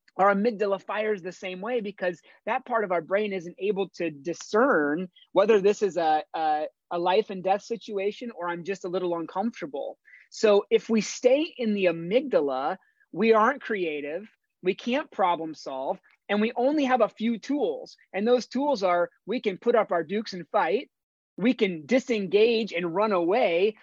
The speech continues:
or we can freeze and, and just sort of become passive.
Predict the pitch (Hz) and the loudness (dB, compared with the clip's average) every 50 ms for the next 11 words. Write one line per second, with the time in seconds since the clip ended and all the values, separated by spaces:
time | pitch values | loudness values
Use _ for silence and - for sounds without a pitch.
0 | - - - 202 202 233 254 - 202 180 175 - - - - 214 254 285 269 208 | -10 0 2 2 4 4 2 0 0 -4 -4 -4 -14 -10 -4 -2 -2 0 0 0
1 | 185 185 196 190 - - 180 180 185 202 - 196 196 165 196 220 208 - - 220 | 0 0 0 -2 -2 -8 -8 -8 -8 -8 -8 -8 -4 2 2 2 2 2 2 4
2 | 208 202 185 175 170 147 _ _ _ - 175 196 - - 202 196 170 - - 190 | 4 4 4 2 0 -4 _ _ _ -4 -4 -2 0 0 -2 -2 -2 -2 -2 0
3 | 202 247 269 - - 160 | 0 0 -2 -4 -10 -12